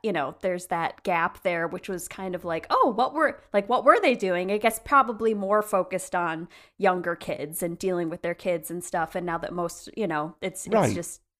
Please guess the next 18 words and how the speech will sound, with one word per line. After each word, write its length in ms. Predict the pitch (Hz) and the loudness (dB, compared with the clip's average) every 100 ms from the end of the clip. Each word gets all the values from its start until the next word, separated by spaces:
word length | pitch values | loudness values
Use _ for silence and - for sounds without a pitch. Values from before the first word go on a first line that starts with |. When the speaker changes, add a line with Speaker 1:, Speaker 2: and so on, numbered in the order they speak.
| _ _ | _ _
Speaker 1:
different 340 | 453 440 196 - | 2 2 0 2
now, 260 | 175 160 | 4 4
or 120 | 165 | 2
for 180 | 175 196 | 0 -4
whatever 380 | 175 170 165 160 | -2 -2 -2 -4
reason. 380 | 165 165 175 165 | -8 -6 -6 -4
But 120 | 180 | -4
at 60 | 160 | -2
first 220 | 208 202 | -4 -2
I 40 | |
was 60 | 196 | -4
like, 140 | 226 | 0
"Oh, 140 | 339 339 | 4 4
I 80 | 277 | 4
wonder 260 | 294 294 | 2 2
what 160 | 285 285 | 0 2
it 20 | |
was 220 | 285 285 | 0 -2